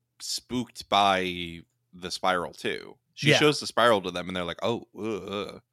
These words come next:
Speaker 2: And the dogs bark when she
Speaker 1: Yeah.
Speaker 2: does that. So
Speaker 1: Yeah.
Speaker 2: very,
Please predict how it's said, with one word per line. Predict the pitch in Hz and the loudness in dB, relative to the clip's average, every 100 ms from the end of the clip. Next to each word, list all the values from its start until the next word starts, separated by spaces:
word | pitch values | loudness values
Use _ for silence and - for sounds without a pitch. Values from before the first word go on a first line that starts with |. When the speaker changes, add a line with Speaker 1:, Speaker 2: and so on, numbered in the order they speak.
| _ | _
Speaker 2:
And | 170 | 0
the | 165 | 4
dogs | 160 170 190 | 6 6 4
bark | 131 110 95 - - _ | 0 -4 -4 -14 -20 _
when | 180 123 | -6 0
she | 110 | 8
Speaker 1:
Yeah. | - 127 | 8 8
Speaker 2:
does | 92 | 0
that. | 92 95 _ | -12 -16 _
So | - 156 117 101 | -4 -2 -2 0
Speaker 1:
Yeah. | 104 101 80 - _ _ _ _ _ _ _ _ - | 2 2 0 -12 _ _ _ _ _ _ _ _ -6
Speaker 2:
very, | 120 110 | -4 -4